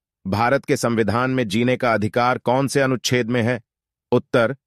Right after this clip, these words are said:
अनुच्छेद ट्वेंटी वन। गोल्डन लंगूर के संरक्षण के लिए किस राज्य में प्रोग्राम की शुरुआत हुई थी?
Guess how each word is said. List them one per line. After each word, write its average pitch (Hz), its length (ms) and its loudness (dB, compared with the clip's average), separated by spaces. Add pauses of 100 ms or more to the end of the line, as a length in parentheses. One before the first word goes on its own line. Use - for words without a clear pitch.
(280)
अनुच्छेद 135 540 0
ट्वेंटी 135 320 0
वन। 127 260 0
गोल्डन 120 340 2
लंगूर 117 440 2
के 120 120 -2
संरक्षण 110 500 -2
के 113 140 -2
लिए 123 180 0
किस - 280 -4
राज्य 120 340 0
में 117 120 0
प्रोग्राम 120 400 0
की 127 100 -4
शुरुआत 113 420 0
हुई 117 140 0
थी? - 220 -6